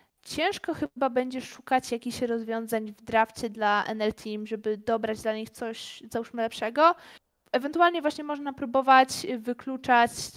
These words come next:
nie wiem, szukać bana Garena może? To brzmi trochę abstrakcyjnie, patrząc na ilość, y, czempionów, które są dostępne i które też należałoby wykluczyć, ale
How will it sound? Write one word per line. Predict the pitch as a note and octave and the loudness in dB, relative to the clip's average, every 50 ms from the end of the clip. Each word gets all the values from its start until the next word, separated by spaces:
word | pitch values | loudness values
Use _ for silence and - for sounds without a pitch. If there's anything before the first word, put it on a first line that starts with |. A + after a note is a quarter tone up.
| - _ _ _ _ _ _ _ _ _ - | -20 _ _ _ _ _ _ _ _ _ -10
nie | A#3 A3 | -8 -8
wiem, | G3 F#3+ - - | -8 -10 -10 -12
szukać | - - B3+ - B3 A#3 B3 | -12 -6 0 0 0 0 0
bana | A#3 A#3 B3 B3 D4 D#4 C#4 C#4+ | 4 8 8 8 10 8 6 2
Garena | C4 B3 B3+ A3+ A#3 A3 G#3+ A#3 A#3+ C#4 D#4 D#4+ | 4 4 4 6 6 6 4 4 4 4 2 2
może? | E4 E4 E4 E4+ E4 E4+ F4 F4+ F4 | 4 4 4 4 6 6 4 4 4
To | F4+ E4 D4 D#4 C#4+ D4+ | 4 2 4 4 4 2
brzmi | C#4+ C#4+ C#4 C#4+ D4 E4 F4 F4 E4+ | 2 -2 -6 -6 -4 -4 -2 -2 -4
trochę | E4 - D#4 C#4+ D#4+ | -2 -4 -2 2 2
abstrakcyjnie, | D#4 D4+ - - - C4+ D4 - - F4 E4 D4+ A#3+ A3 G#3+ G#3+ A#3 B3 - - - - - - | 0 0 -2 -4 -4 -4 -4 0 2 2 4 4 2 0 0 0 0 -2 -4 -12 -20 -20 -20 -20
patrząc | _ - A#3 A#3+ - - C4+ B3+ B3+ - - - | _ 2 2 2 2 -2 -8 -8 -8 -10 -8 -2
na | B3+ A#3+ A#3+ A3+ | 0 2 2 2
ilość, | - B3+ B3+ A#3 B3 A#3 A#3 A#3 - - - | 0 -2 -4 -2 -2 -2 -2 -2 -4 -12 -14
y, | - - - A#3+ A3+ A3 A3 A3 G#3 - - - _ | -12 -10 -6 -2 -2 0 0 0 -2 -4 -6 -14 _
czempionów, | _ - C4 A#3+ A#3 - B3+ B3 A#3 A#3 A#3 - | _ -8 -6 -6 -4 -2 -2 -2 -2 -4 -8 -8
które | _ - A3 A3 A3 G#3+ G#3 G#3 G#3+ | _ -2 2 4 4 4 4 2 2
są | - - - G#3+ G#3+ | 0 -2 -2 -2 -2
dostępne | G#3+ G#3 A3 - - A#3 A3+ A#3 - - A#3 G#3 | -2 -6 -10 -6 -4 -4 -4 -4 -6 -6 -6 -6
i | - A3+ | -6 -8
które | - - - A3 A3 A3 A3 A3 - - - - _ _ | -10 -8 -2 2 2 2 2 0 -4 -14 -20 -20 _ _
też | - A#3+ A#3 A3+ A3+ - - | 0 2 2 2 0 -2 -6
należałoby | A#3+ A3+ A#3 A#3 A#3 B3 A#3 A#3 A3+ A#3+ | 0 2 2 2 4 2 0 -2 -2 -6
wykluczyć, | A3+ B3+ - - C#4 B3+ - - B3+ C4+ C4+ - - - - - - - _ | -10 -8 -6 -6 -6 -6 -2 -2 -2 -2 -2 -6 -14 -18 -20 -20 -20 -16 _
ale | - A3+ A#3 A#3 A#3 A#3 A#3 A#3+ | -2 2 6 8 8 8 8 6